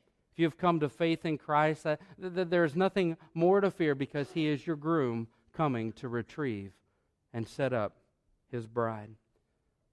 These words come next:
I'm gonna ask you, what business is there to do in your heart this morning? Is it salvation? This morning, would you be willing to climb Calvary's hill and say, "Yes, yes, I see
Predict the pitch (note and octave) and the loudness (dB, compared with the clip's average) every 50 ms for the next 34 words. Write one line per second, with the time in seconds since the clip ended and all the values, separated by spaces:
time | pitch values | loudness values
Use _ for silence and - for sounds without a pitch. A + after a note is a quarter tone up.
0 | _ _ - D#3 D#3 D3+ D3 C#3+ D3 D3+ - - D#3+ D3+ D3 F3 G3+ E3 C#3+ D3 | _ _ -6 -4 -2 0 0 0 0 -2 -2 -4 -4 -2 0 0 -2 2 4 4
1 | D3+ C3+ - C#3 B2+ A#2 - - C#3 B2+ A2+ A2 B2 A#2+ A2+ A2 G#2+ - _ _ | 4 4 2 -4 -4 -4 -4 -6 -6 -6 -6 -6 -6 -6 -6 -6 -8 -12 _ _
2 | _ _ _ _ _ _ _ _ _ _ _ _ _ _ - C#3 B2+ C#3 C3+ C3 | _ _ _ _ _ _ _ _ _ _ _ _ _ _ -10 -6 -2 0 2 2
3 | C3 B2+ B2 A#2+ A#2 B2+ A#2 A2 - - A2+ - - B2 A2 G2+ G2 F#2+ F#2+ F#2+ | 2 2 0 0 0 -2 -4 -4 -6 -12 -16 -16 -14 -12 -12 -12 -12 -16 -20 _
4 | _ _ _ _ _ _ _ _ _ _ _ _ _ _ _ _ _ _ _ _ | _ _ _ _ _ _ _ _ _ _ _ _ _ _ _ _ _ _ _ _
5 | - C3+ C3 D3+ C#3+ - - D3 C3+ C3 B2 C3+ C3 C3 - - D3+ C#3+ C#3 _ | -4 -4 -4 -4 -6 -6 -4 -2 -2 0 0 0 -2 -2 -4 -8 -18 -18 -18 _
6 | _ _ _ _ _ _ _ _ _ _ _ _ _ _ _ _ _ _ _ _ | _ _ _ _ _ _ _ _ _ _ _ _ _ _ _ _ _ _ _ _
7 | _ _ _ _ _ _ _ _ - C3+ - - E3 D#3 D#3+ D#3+ D3+ C#3 C3 B2 | _ _ _ _ _ _ _ _ -16 -14 -8 -4 -2 -2 0 0 0 -2 -2 -4
8 | C#3+ D#3 D3 D3+ C#3+ B2+ C3 C#3 C#3 C#3+ D3 D3 C#3+ - - A#2+ - - C#3+ C#3 | -4 -4 -4 -4 -4 -2 -2 -2 -2 -2 -4 -4 -6 -8 -12 -16 -10 -6 -4 -4
9 | C#3 C#3+ C#3 - C#3+ C3 C3 C3+ C3 C3 B2 A#2 - - C3+ B2+ B2+ B2 A#2+ A#2 | -2 -4 -4 -4 -2 -2 -2 -2 -2 -4 -6 -6 -6 -6 -6 -4 -4 -4 -6 -8
10 | A2+ - - C3+ A#2+ A#2 A#2+ A#2+ A#2+ A2+ A2 - _ _ _ _ _ _ _ _ | -8 -10 -10 -8 -8 -6 -6 -6 -8 -8 -12 -18 _ _ _ _ _ _ _ _
11 | _ _ _ _ _ _ _ _ _ - C3+ B2 A#2 A2+ - - B2 A#2 A2 - | _ _ _ _ _ _ _ _ _ -6 -4 -4 -4 -4 -6 -8 -8 -8 -8 -10
12 | - - C#3+ C3 A2+ G#2+ | -12 -10 -10 -8 -10 -10